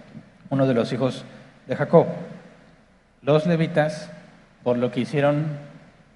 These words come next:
cuando el pueblo adoró el becerro de oro, que fueron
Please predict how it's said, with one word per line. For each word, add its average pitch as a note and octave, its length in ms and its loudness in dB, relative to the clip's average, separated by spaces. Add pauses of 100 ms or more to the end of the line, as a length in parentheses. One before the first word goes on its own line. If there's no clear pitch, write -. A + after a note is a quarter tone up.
(140)
cuando A#2+ 260 -2
el A2 60 -4
pueblo C#3 600 2
adoró A#2+ 320 4
el C3+ 60 0
becerro C#3 360 0
de C#3+ 100 4
oro, C#3 260 4 (640)
que A#2+ 320 0 (160)
fueron C3 280 2